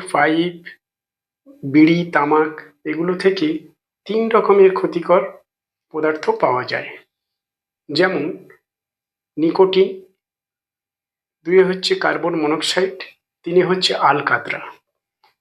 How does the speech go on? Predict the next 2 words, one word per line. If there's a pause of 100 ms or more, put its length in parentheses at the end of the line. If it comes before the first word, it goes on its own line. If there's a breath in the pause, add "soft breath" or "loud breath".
(160)
যারা (1500)
স্মোকিং